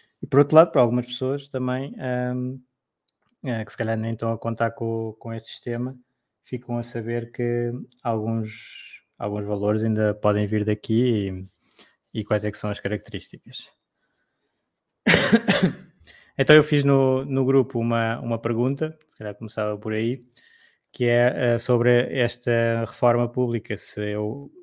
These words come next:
se a pessoa conta com a reforma pública no seu caminho para a fire, ou se considera que esta será apenas um bónus,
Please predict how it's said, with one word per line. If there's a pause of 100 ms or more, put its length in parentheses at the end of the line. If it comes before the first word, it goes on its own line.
(160)
se
a
pessoa
conta
com
a
reforma
pública
no
seu
caminho
para
a
fire, (640)
ou
se
considera
que
esta
será
apenas
um
bónus,